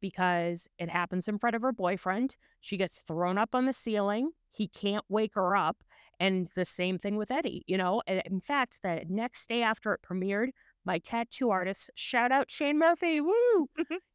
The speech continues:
Speaker 1: He literally sent me a text and he was like, "Wow, Eddie's just like the boyfriend from A Nightmare on Elm Street. People think he killed this girl,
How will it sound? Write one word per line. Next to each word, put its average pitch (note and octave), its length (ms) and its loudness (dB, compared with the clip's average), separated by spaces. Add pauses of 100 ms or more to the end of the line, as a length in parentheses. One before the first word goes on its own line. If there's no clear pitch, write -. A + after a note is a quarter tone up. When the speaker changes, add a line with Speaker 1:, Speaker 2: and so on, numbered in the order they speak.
Speaker 1:
He A#3+ 260 2
literally A3+ 580 0
sent - 360 -2
me G3+ 180 -2
a F3+ 180 0
text - 300 -4
and F#3+ 80 -2
he F#3 80 -2
was F3 140 -4
like, F3 260 -2
"Wow, F3+ 480 0 (140)
Eddie's A3 380 0
just - 340 -4
like G#3 180 -4
the F3 80 -6
boyfriend F#3+ 560 -2
from F#3 140 -6
A F3 40 -4
Nightmare F3+ 300 -6
on F3 60 -4
Elm A#3+ 160 0
Street. - 360 -8
People G#3 260 -8
think A#3 240 -4
he F3+ 100 -8
killed G#3+ 320 0
this - 180 -6
girl, G3 480 2